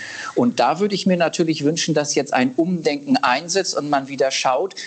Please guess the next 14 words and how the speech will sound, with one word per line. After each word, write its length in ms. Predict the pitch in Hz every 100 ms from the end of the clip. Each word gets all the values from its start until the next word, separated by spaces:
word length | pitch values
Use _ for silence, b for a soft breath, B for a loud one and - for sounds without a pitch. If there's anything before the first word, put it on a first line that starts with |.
| B
was 440 | 123 135 185 - -
ist 320 | 202 - -
an 240 | 160 156 -
Pandemie, 540 | 147 151 147 139 147
in 220 | 180 196
Pandemiezeiten 1000 | 175 143 139 131 180 185 156 147 147 143
auch 260 | - 139 -
zu 140 | 160
verantworten 800 | - 147 - 185 175 156 165 165
an 160 | 131 131
gesellschaftlichen 840 | 131 127 151 - 160 156 151 151
und 120 | 135
kulturellen 760 | - 156 156 123 127 123 123
Leben, 460 | 113 120 139 180 175